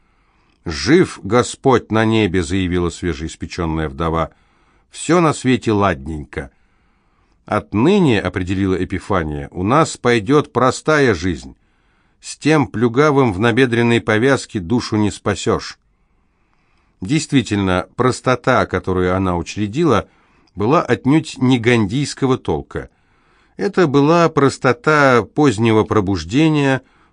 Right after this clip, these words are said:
подноса с горячим сладким чаем на столике у кровати, подзывания кухарки хлопками в ладоши для того, чтобы заказать ей блюдо на весь день,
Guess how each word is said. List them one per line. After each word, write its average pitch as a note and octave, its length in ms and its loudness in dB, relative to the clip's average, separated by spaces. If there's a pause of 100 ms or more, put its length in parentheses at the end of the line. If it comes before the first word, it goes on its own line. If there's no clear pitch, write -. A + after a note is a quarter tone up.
подноса A2+ 800 2
с F#2 140 -6
горячим A#2 520 2
сладким G2 540 -2
чаем F#2 480 0
на F2+ 140 -2
столике F2+ 480 -4
у E2+ 100 -2
кровати, B2+ 720 0 (580)
подзывания B2+ 720 2
кухарки A#2 560 -2
хлопками G2+ 640 -2
в E2 140 -4
ладоши A2 580 -2 (380)
для A#2 180 -2
того, B2+ 220 0
чтобы A2 260 -4
заказать G#2+ 560 0
ей G#2 120 0
блюдо G2 360 -2
на G2+ 60 0
весь G2 240 -2
день, F#2+ 400 -2